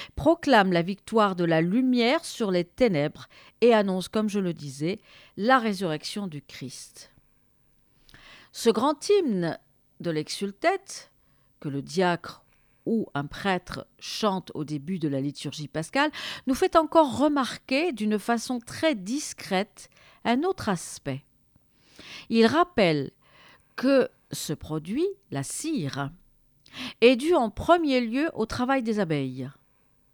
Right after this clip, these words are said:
Ainsi, entre en jeu la création tout entière. Dans la cire, la création devient porteuse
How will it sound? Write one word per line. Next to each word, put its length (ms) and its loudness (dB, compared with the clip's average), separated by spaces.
Ainsi, 520 -4
entre 400 0
en 180 2
jeu 300 -2
la 120 -2
création 800 -2
tout 240 -8
entière. 840 -6
Dans 180 4
la 140 4
cire, 640 -2
la 140 4
création 560 0
devient 440 0
porteuse 800 0